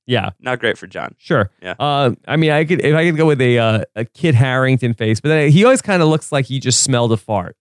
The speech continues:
Speaker 2: Mm-hmm.
Speaker 1: Like, so I don't know. Maybe I wouldn't have
Speaker 2: Resting,
Speaker 1: that
Speaker 2: resting
Speaker 1: expression.
Speaker 2: fart face?
Speaker 1: Yeah. <laughs> R F F.
Speaker 2: <laughs> He's got a bad case of R F F.
Speaker 1: Yeah. So I think that there's a lot of people that, you know, they have a, have a nice face. A lot of
Speaker 2: Yeah.
Speaker 1: these, are, you know, actors are handsome guys.
Speaker 2: Yeah.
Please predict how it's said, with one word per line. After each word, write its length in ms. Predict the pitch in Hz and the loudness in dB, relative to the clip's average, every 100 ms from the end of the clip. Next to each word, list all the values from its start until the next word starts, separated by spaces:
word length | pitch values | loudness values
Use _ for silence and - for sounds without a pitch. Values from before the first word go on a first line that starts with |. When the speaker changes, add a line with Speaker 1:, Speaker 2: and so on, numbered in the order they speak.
| - | -6
Speaker 2:
Mm-hmm. 400 | 143 165 190 190 | -2 0 -2 -6
Speaker 1:
Like, 80 | 104 | -10
so 260 | - 107 95 _ _ | -2 -2 -2 _ _
I 80 | - | -2
don't 100 | 147 | 0
know. 100 | 139 | 2
Maybe 260 | 135 143 151 | 2 2 2
I 60 | |
wouldn't 240 | 147 143 127 | 2 4 4
have 60 | |
Speaker 2:
Resting, 220 | 135 135 123 | 4 2 0
Speaker 1:
that 80 | 123 | 0
Speaker 2:
resting 220 | 131 135 | 0 0
Speaker 1:
expression. 220 | 123 120 104 | 0 0 -2
Speaker 2:
fart 20 | |
face? 380 | 147 151 156 - | -2 -2 -4 -10
Speaker 1:
Yeah. 540 | 151 170 170 156 147 117 - 104 | -2 2 2 2 2 0 -2 -10
<laughs> 200 | - 113 | -10 -8
R 180 | 131 147 135 | -4 0 0
F 240 | 123 - | -2 -6
F. 200 | 113 143 | -4 -2
Speaker 2:
<laughs> 160 | 160 151 | -2 -2
He's 160 | 131 | -4
got 220 | 135 175 139 | -4 -4 -4
a 40 | |
bad 280 | 127 127 127 | -4 -4 -2
case 220 | 123 117 | -4 -2
of 100 | 113 | -4
R 180 | 113 113 | -2 -2
F 100 | 117 | -2
F. 220 | 117 107 _ _ _ _ _ _ _ - 160 180 - | -4 -4 _ _ _ _ _ _ _ -20 -14 -10 -4
Speaker 1:
Yeah. 180 | 120 98 _ _ _ | -4 -4 _ _ _
So 220 | 165 165 | -2 0
I 120 | 175 | 2
think 180 | 190 226 | 2 0
that 80 | 196 | 0
there's 180 | 180 151 | 2 2
a 40 | |
lot 220 | 139 127 127 | 2 2 0
of 80 | |
people 400 | 120 123 113 113 113 | 2 2 2 2 2
that, 120 | 104 | 0
you 160 | 120 | 2
know, 180 | 110 107 | 2 2
they 220 | 104 113 | 2 0
have 160 | 117 107 | 2 2
a, 180 | 110 104 | 2 2
have 220 | 131 156 | 0 0
a 40 | |
nice 280 | 143 117 117 | 0 0 -2
face. 280 | - 92 - | -6 -10 -6
A 40 | |
lot 140 | 170 165 | -2 2
of 20 | |
Speaker 2:
Yeah. 60 | 139 | 2
Speaker 1:
these, 80 | 131 | 2
are, 100 | 120 | 2
you 140 | 131 | 0
know, 240 | 117 104 92 | 0 -2 -6
actors 520 | 117 107 - 107 107 | -6 -6 -6 -6 -2
are 80 | 107 | 2
handsome 380 | 113 113 - 104 | 2 0 -4 -6
guys. 400 | 104 95 104 - | -4 -4 -6 -6
Speaker 2:
Yeah. 220 | 104 92 | -4 -4